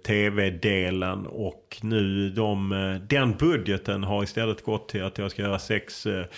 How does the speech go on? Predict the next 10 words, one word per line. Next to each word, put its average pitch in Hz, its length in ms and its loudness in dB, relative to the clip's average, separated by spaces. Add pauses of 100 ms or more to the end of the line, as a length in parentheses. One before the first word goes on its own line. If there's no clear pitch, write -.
(380)
kort, 107 380 2
mindre 98 880 2
journalistiska 104 720 0
program 98 380 -2
inför 95 220 -4
E 101 260 0
M 87 180 -4
i, 92 340 -6
i 95 60 0
sommar. 107 340 -4